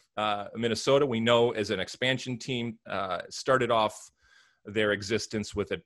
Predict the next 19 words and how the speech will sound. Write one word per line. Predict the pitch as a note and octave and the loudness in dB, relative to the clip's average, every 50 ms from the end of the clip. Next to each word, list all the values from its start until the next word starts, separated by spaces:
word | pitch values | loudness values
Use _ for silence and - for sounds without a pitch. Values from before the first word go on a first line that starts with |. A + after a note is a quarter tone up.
| _ | _
incredible | F#2 - - - - - - D3 D3 C#3 B2+ G#2 G#2+ F2+ | -18 -16 -14 -14 -10 -2 0 2 2 2 2 0 -2 -2
soft | - - - - - C3 A#2 A#2 A2+ - - - | -2 -4 -6 0 4 4 4 4 2 -2 -6 -6
launch | A2 A2 A2 G#2+ G2+ G2 G#2+ - - - - - - _ | -2 2 2 2 2 2 -2 -4 -6 -6 -8 -12 -10 _
of | - F#2+ F2+ F2+ F2+ E2 E2 - - _ _ | -2 -2 -2 -2 -2 -6 -12 -18 -20 _ _
a, | F#2 F2+ F2+ F2 F2+ F2+ | -6 -4 -4 -2 -2 -2
uh, | E2 E2+ E2+ E2 - G#2 | -2 -2 -4 -4 -6 -6
of | G2 F2+ | -6 -6
a | D#2+ D#2+ | -6 -6
start | - - - - A2+ G2 G2 G#2+ A2 _ - | -6 -6 0 2 2 2 2 0 -2 _ -4
and | G2 G2 F#2+ G2 F#2 - _ - _ _ _ A#2 G#2+ | -4 -4 -4 -6 -8 -10 _ -20 _ _ _ -14 -6
did | - A2+ G2 F#2 | -4 -4 -4 -2
nothing | G2+ A#2+ B2+ C3 C3 - - A2 G2 F#2 | 0 2 2 2 2 0 -4 -4 -4 -6
to | - - A2 G#2 | -8 -8 -8 -8
enhance | G2 F2 - - - A#2+ A2+ G#2 G2 - - - - - - _ _ _ _ _ | -8 -8 -8 -6 -2 0 0 0 0 0 -4 -4 -4 -6 -10 _ _ _ _ _
at | A2 | -4
least | A2+ A#2 - - - | -4 -4 -4 -6 -4
the | F#2 F#2 | 0 4
on-field | A#2 C3+ C3+ C3+ B2 - A#2 G#2 F2+ D#2+ - | 4 4 4 2 0 -2 -2 -4 -4 -4 -6
product | _ - G#2+ G2+ F2+ F2 E2+ - - - | _ -2 0 2 2 2 0 -2 -6 -12